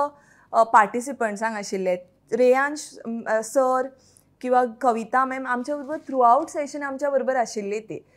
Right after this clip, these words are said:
So, आनी मागीर सुद्दां प्रोग्राम जावन सुद्दां ना, आमी, आमी तुमच्या बरोबर आसा, तुमकां फुडें घेवन वतली आं आमी. So, अशें सगळें ताणी आमकां प्रॉमिस केला. जयश्री मॅम सुद्दां, they were, uh, there throughout the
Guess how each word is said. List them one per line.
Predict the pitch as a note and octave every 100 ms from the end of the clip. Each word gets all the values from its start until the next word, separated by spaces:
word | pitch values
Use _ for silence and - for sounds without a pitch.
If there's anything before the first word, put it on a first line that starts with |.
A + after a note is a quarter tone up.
| _ _ _ -
So, | C#4+ D4 D#4 D#4
आनी | - C#4+ E4
मागीर | C#4+ C#4+ D#4+ F4+
सुद्दां | E4+ B3+ D4+
प्रोग्राम | D#4 C#4+ B3+ C#4+ D4+
जावन | C#4 C4 C#4
सुद्दां | C#4 A#3+ A#3+ B3
ना, | B3
आमी, | B3 A3+ G#3+ A3+ A#3+
आमी | A#3 A#3 B3
तुमच्या | A#3+ A#3 A#3+
बरोबर | A3 G3+ A#3
आसा, | A3 A3 A#3+ B3 D#4
तुमकां | C4 B3 C4
फुडें | C4+ A#3+ B3+
घेवन | B3 B3
वतली | B3 A#3 A#3 A3
आं | B3+
आमी. | C4+ G#3 F3+ _ _ - D4+
So, | - - _ _ -
अशें | C#4 F#4
सगळें | F4+ D4 B3 C4
ताणी | C#4 C4 C4+
आमकां | B3+ C4+
प्रॉमिस | C4 B3 A#3 A#3+ -
केला. | G3+ E3+ D3 _ _ G3
जयश्री | A#3 A3 A3 C#4+ C#4
मॅम | B3+ B3
सुद्दां, | A#3+ A3 F#3 F#3+ F3+ - _ _ _ B3
they | D4
were, | F4 - -
uh, | F#3
there | G#3+ A3+ B3+ C#4+ E4 -
throughout | C#4 B3 A#3+ C#4 C4
the | B3